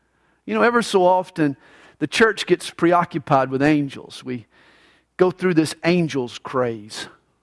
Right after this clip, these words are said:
You know, a fascination arises, bunch of books get written. You know, a few years ago, Touched by an Angel was the popular television program. You remember that? Well, here Mary sees and he, she speaks to two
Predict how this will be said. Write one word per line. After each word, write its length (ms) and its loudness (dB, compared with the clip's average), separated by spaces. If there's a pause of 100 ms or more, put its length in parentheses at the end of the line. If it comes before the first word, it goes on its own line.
(360)
You 60 -10
know, 80 -6
a 80 -6
fascination 840 0
arises, 560 2
bunch 280 -2
of 140 -8
books 260 -2
get 220 0
written. 480 -2 (960)
You 60 -20 (280)
know, 80 2
a 20 2
few 180 -2
years 280 2
ago, 340 0 (440)
Touched 380 2
by 240 4
an 160 0
Angel 560 -2 (600)
was 260 0
the 100 -16
popular 440 2
television 640 0
program. 520 -4
You 80 -4
remember 240 0
that? 340 0 (1700)
Well, 140 2
here 180 2
Mary 320 2
sees 500 0
and 120 2
he, 80 0
she 380 -2
speaks 480 0
to 120 0
two 320 0